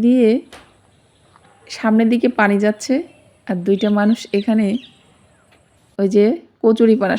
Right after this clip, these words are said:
সংগ্রহ করছে, দেখেন নৌকা দিয়ে। নৌকা বাইতে হচ্ছে না, কিন্তু ওরা ঠিকই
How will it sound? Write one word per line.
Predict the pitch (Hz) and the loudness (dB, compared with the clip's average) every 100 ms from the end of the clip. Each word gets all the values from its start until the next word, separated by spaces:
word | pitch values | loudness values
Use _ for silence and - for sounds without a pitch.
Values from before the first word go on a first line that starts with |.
| 220 | -6
সংগ্রহ | 180 - 156 | -6 -6 -6
করছে, | - - - 226 - _ _ _ _ - | -8 -10 -14 -14 -16 _ _ _ _ -10
দেখেন | 196 202 214 208 | -6 -6 -4 -4
নৌকা | 202 220 - | -4 -6 -6
দিয়ে। | 233 269 - _ _ _ _ _ _ _ _ - | -4 -6 -8 _ _ _ _ _ _ _ _ -6
নৌকা | 240 247 240 | -4 0 2
বাইতে | 208 208 269 277 | 4 2 2 -2
হচ্ছে | 240 202 196 | -2 -4 -6
না, | 320 - | -8 -12
কিন্তু | - 254 233 | -8 -4 -2
ওরা | 233 240 | 0 -2
ঠিকই | - 220 247 | -2 -2 -2